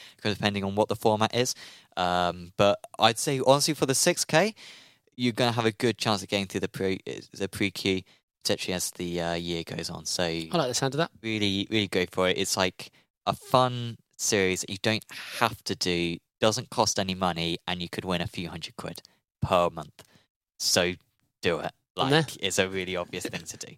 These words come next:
Speaker 2: <laughs> Are you stewarding? Can you just send me the money?
Speaker 1: Uh, yeah.
Speaker 2: Oh,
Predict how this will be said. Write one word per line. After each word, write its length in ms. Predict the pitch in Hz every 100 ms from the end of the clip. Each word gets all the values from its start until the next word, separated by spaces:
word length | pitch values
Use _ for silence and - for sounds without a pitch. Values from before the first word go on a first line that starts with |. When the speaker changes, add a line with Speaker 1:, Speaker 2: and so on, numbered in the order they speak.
| -
Speaker 2:
<laughs> 160 | - -
Are 40 |
you 120 | 165
stewarding? 460 | 180 - 220 131 113
Can 140 | - 131
you 80 | 135
just 180 | 135
send 180 | - 147
me 60 | 139
the 80 | 135
money? 300 | 151 123 110 _ _ _ _ - -
Speaker 1:
Uh, 540 | 139 147 151 151 151 151
yeah. 100 | 202 - _ - _ _
Speaker 2:
Oh, 120 | -